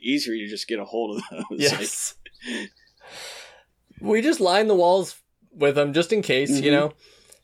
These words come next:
Speaker 2: Also, the, the idea that everybody would have a personalized key card, but that when you swiped it, it wouldn't say Ian Malcolm's name. Like, you wouldn't know
Speaker 1: Yeah.
Speaker 2: whose key card opened it. There's just
Speaker 1: <laughs> Yeah.
Speaker 2: no way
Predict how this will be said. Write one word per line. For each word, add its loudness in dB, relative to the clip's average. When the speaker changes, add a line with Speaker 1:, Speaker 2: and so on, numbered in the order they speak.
Speaker 2:
Also, 2
the, 2
the 2
idea 4
that 2
everybody 2
would 2
have 0
a 2
personalized 0
key -4
card, 0
but 0
that 2
when 2
you -2
swiped 0
it, 2
it 2
wouldn't 0
say 0
Ian 2
Malcolm's -2
name. -2
Like, 0
you 2
wouldn't 0
know 4
Speaker 1:
Yeah. 2
Speaker 2:
whose -4
key -6
card 2
opened 2
it. 4
There's 4
just 2
Speaker 1:
<laughs> -
Yeah. 2
Speaker 2:
no 4
way 2